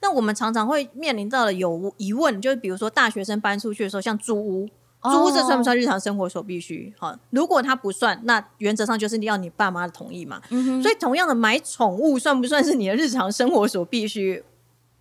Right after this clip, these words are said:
Speaker 1: 我的认定，我会觉得不是。
Speaker 2: 嗯哼。
Speaker 1: 对，那这个当中就是一个买卖的交易行为了，那这就是一个法律的契约了。
Speaker 2: 对。
Speaker 1: 那在这边，在这边我刚刚有讲，如果他不是日常生活所必需，那他这个法律行为就必须要他的爸妈同意。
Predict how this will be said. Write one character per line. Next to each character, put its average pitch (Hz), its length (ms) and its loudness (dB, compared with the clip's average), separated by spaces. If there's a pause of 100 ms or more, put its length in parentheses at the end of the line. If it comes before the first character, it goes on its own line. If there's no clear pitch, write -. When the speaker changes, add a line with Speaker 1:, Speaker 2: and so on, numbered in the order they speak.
(120)
Speaker 1:
我 208 260 4
的 208 120 2
认 247 220 4
定， 220 160 0
我 180 160 -2
会 214 120 0
觉 185 100 -6
得 180 60 -6
不 160 180 -14
是。 180 320 -10 (280)
Speaker 2:
嗯 240 200 -2
哼。 240 280 -4 (400)
Speaker 1:
对， 196 240 -2 (100)
那 330 180 0 (160)
这 392 120 -2
个 277 120 4
当 254 200 4
中 240 140 2
就 247 120 2
是 247 100 -4
一 233 60 -2
个 208 120 0
买 175 340 -6
卖 196 200 2
的 175 100 -4
交 175 220 -2
易 185 80 -4
行 156 300 -12
为 127 160 -6
了， 120 120 -10
那 240 140 2
这 233 240 0
就 240 140 2
是 240 100 -4
一 226 60 -2
个 202 100 0
法 165 160 -2
律 180 240 -4
的 165 140 -4 (120)
契 - 220 -8
约 165 200 -4
了。 139 120 -6
Speaker 2:
对。 - 60 -14 (180)
Speaker 1:
那 277 180 4
在 277 220 2
这 269 120 -2
边， 247 360 -2
在 294 180 2
这 262 140 2
边 247 160 2
我 214 80 2
刚 214 120 -2
刚 226 40 2
有 202 120 0
讲， 190 200 -2
如 254 140 2
果 294 160 4
他 254 180 0
不 233 140 -4
是 247 140 -6
日 240 60 -2
常 208 180 0
生 208 140 -4
活 202 100 -4
所 180 120 -6
必 202 160 -8
需， 196 160 -8
那 226 100 -2
他 254 140 0
这 233 140 -6
个 196 180 0
法 175 220 -2
律 220 120 -2
行 190 200 -8
为 175 100 -4
就 247 100 -4
必 233 140 -4
须 214 160 -4
要 208 140 4
他 196 120 -2
的 185 80 0
爸 208 220 2
妈 180 220 -6
同 165 220 -12
意。 170 140 -10